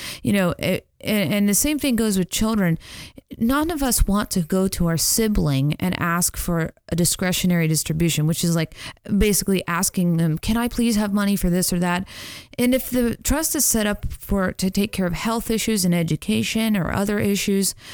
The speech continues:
you know, you don't wanna have to maybe disclose your health problem to your sibling or a family member. It may be very personal in nature.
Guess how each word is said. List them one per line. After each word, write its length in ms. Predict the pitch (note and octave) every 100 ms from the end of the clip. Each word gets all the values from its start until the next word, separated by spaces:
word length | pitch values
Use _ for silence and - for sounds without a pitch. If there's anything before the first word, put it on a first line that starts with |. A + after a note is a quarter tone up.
| - - - -
you 200 | - A3
know, 80 | G#3
you 140 | G#3+
don't 160 | D#4 -
wanna 200 | D4 C#4+
have 200 | A#3+ -
to 100 | G#3+
maybe 320 | G#3 A3+ A3
disclose 640 | G3+ - - G3+ D4 F#4
your 120 | G3 F3
health 320 | F3 F3 -
problem 380 | F3 D#3 D#3 D#3
to 120 | -
your 140 | D#3+
sibling 500 | D3+ - G#3+ G3+ G#3
or 100 | F#3
a 40 | D#3
family 360 | - G3 A#3
member. 300 | G#3 F3 D#3+
It 80 | E3+
may 140 | G3+ G#3+
be 140 | A3+
very 280 | F3+ F3+ F#3
personal 480 | - E3 - E3+ D#3
in 120 | C#3+
nature. 440 | E3 F3+ - D3+